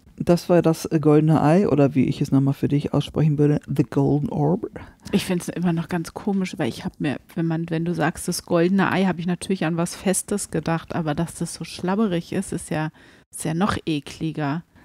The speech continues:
Speaker 1: Also wie gesagt, Leute,
Speaker 2: Ist ja
Speaker 1: guckt
Speaker 2: dann bestimmt wie so Gummi oder so, ne?
Speaker 1: Ja, fleischig. Ja.
Speaker 2: Ja, eklig.
Speaker 1: Keine Ahnung.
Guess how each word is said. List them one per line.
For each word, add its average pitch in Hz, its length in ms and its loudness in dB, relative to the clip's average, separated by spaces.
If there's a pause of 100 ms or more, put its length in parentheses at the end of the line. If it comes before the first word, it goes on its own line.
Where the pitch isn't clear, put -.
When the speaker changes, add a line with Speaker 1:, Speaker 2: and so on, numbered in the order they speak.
(160)
Speaker 1:
Also 160 240 4
wie 196 80 2
gesagt, 180 260 6
Leute, 151 200 6
Speaker 2:
Ist 143 80 4
ja 202 80 8
Speaker 1:
guckt 185 140 2
Speaker 2:
dann 214 120 6
bestimmt 233 360 4
wie 226 80 4
so 202 120 2
Gummi 277 400 8
oder 175 300 6
so, 170 220 2
ne? 202 280 2 (1300)
Speaker 1:
Ja, 143 140 6 (180)
fleischig. 175 680 2 (720)
Ja. 156 220 6
Speaker 2:
Ja, 220 80 8
eklig. 190 720 -4
Speaker 1:
Keine 160 220 6
Ahnung. 165 360 4